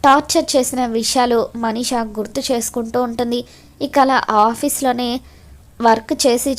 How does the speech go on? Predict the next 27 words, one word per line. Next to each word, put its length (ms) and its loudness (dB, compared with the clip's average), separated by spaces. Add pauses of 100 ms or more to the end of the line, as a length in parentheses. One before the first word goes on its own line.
చేసి 420 -2
ఇంటికి 320 -6
వచ్చిన 480 -2
మనీషాతో 680 -2 (100)
దేవి 340 -2
అని, 300 -4 (400)
"మనీషా, 540 -2
మన 220 -2
ప్లాన్ 380 0
వర్కౌట్ 420 -2
అవుతుందా?" 360 -4
అని 120 -4 (100)
చెప్పి 260 -2
అంటూ 380 -8
ఉంటే, 360 -4 (360)
"వర్కౌట్ 520 2
అవ్వడం 360 2
ఏంటో 360 -4
నాకు 320 -6
తెలియదు 260 -2
కానీ 400 -4 (300)
ఒళ్ళంతా 540 0
కూడా 300 0
హూనమైపోతుంది 920 -2
ఆంటీ. 380 -4 (380)
ఉదయం 480 2
నుండి 320 -2